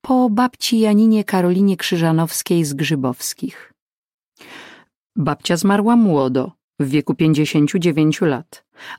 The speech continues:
a ty urodziłaś się trzy lata później. Trzy lata i jeden dzień po, czyli trzydziestego pierwszego marca tysiąc dziewięćset czterdziestego siódmego roku.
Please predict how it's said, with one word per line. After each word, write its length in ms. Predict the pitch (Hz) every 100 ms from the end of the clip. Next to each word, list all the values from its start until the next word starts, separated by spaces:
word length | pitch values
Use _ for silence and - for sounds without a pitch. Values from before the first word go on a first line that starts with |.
| -
a 180 | 175 165
ty 260 | - 147 170
urodziłaś 560 | 220 196 151 160 165
się 220 | - - 175
trzy 300 | - - 139
lata 260 | 139 165
później. 640 | 160 220 151 127 - 151 _ _ _ _ _ _ _ _ _ _ _ _ -
Trzy 260 | - 294
lata 500 | 262 226 - 220 214 - _ -
i 120 | 247
jeden 340 | 254 175 160
dzień 240 | 147 151 143
po, 280 | - 143 170 _ _ _ _
czyli 360 | - 214 196 196
trzydziestego 600 | - 202 208 - 208 185
pierwszego 520 | 175 170 - 151 151
marca 440 | 156 180 175 170
tysiąc 360 | 170 160 160 139
dziewięćset 520 | 170 160 160 - 160
czterdziestego 680 | - - 151 151 - 151 151
siódmego 500 | - 143 143 139 131
roku. 360 | 123 - -